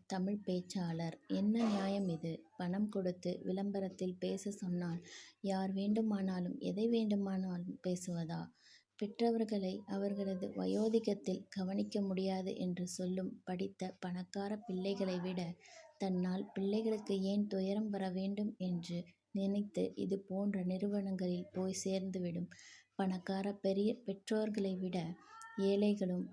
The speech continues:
நடுத்தர வர்க்கத்தினரும் நடந்து கொள்வதில்லை தங்கள் பெற்றோர்களிடம். ஒரு சில, ஒரு சிலர்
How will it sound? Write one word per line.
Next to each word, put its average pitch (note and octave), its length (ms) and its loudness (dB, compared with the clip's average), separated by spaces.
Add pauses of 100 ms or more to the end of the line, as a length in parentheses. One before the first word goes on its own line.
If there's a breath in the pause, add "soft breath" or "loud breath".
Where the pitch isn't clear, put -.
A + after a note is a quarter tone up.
நடுத்தர G3+ 480 0
வர்க்கத்தினரும் F#3+ 800 0 (120)
நடந்து G3 460 0
கொள்வதில்லை F#3 720 -2
தங்கள் E3+ 420 -4
பெற்றோர்களிடம். F3 880 -4 (460 loud breath)
ஒரு F#3+ 200 2
சில, F3+ 520 -2 (220)
ஒரு G3 240 0
சிலர் G3+ 500 2